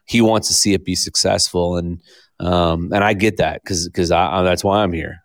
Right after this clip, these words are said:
you know, and, and he, he, uh, he's gonna do a great job. He's got a lot of really good ideas. I think he's gonna be an outside of the box thinker in a lot of ways to get that back to where we all know and want it to,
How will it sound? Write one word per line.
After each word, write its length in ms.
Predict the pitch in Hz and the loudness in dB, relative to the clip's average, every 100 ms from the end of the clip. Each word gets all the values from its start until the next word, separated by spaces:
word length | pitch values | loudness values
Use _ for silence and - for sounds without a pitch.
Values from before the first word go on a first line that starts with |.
| - | -6
you 80 | 92 | -4
know, 180 | 90 | 0
and, 400 | 95 98 98 92 | 0 0 0 -2
and 460 | - 101 92 90 87 - - - _ _ | -2 0 0 0 -4 -8 -20 -20 _ _
he, 560 | - 123 117 104 98 - _ _ | 0 4 4 4 0 -6 _ _
he, 400 | - 110 110 107 | -4 2 4 4
uh, 340 | 95 92 87 85 | 4 2 0 -2
he's 220 | 110 123 | 0 2
gonna 160 | 123 123 | 2 2
do 140 | 123 | 2
a 40 | 107 | 4
great 220 | 110 104 | 2 2
job. 320 | 107 107 95 - _ | 2 2 0 -6 _
He's 160 | 104 | -6
got 160 | 95 104 | 0 2
a 40 | |
lot 180 | 95 98 | 4 4
of 80 | 98 | 2
really 220 | 95 98 | 2 0
good 180 | 92 104 | 0 2
ideas. 540 | 101 98 98 98 104 | 2 2 0 0 0
I 80 | 95 | -2
think 180 | 95 90 | -6 -10
he's 160 | 104 90 | -8 -6
gonna 200 | 101 95 | -4 -2
be 400 | 90 95 95 92 - - - _ | 0 0 0 -2 -10 -20 -20 _
an 180 | - 98 | 0 2
outside 420 | 104 107 - 107 | 2 2 4 4
of 60 | 98 | 4
the 80 | 98 | 2
box 380 | 95 98 - - | 2 2 0 -2
thinker 400 | 101 - 104 101 | -4 0 0 0
in 60 | |
a 80 | 92 | 2
lot 200 | 92 95 | 2 2
of 60 | 92 | 2
ways 340 | 90 92 98 | 0 0 -2
to 80 | 92 | -2
get 180 | 98 87 | -4 -2
that 200 | 92 - | -4 0
back 260 | 90 92 | 0 0
to 80 | - | -2
where 360 | 92 92 92 90 _ _ _ _ | 0 0 0 -2 _ _ _ _
we 100 | 98 | 0
all 160 | 101 95 | 2 2
know 340 | 90 92 98 | 2 4 4
and 180 | 98 87 | 4 0
want 200 | 87 95 | 0 0
it 120 | 92 - | 0 0
to, 220 | 90 | 0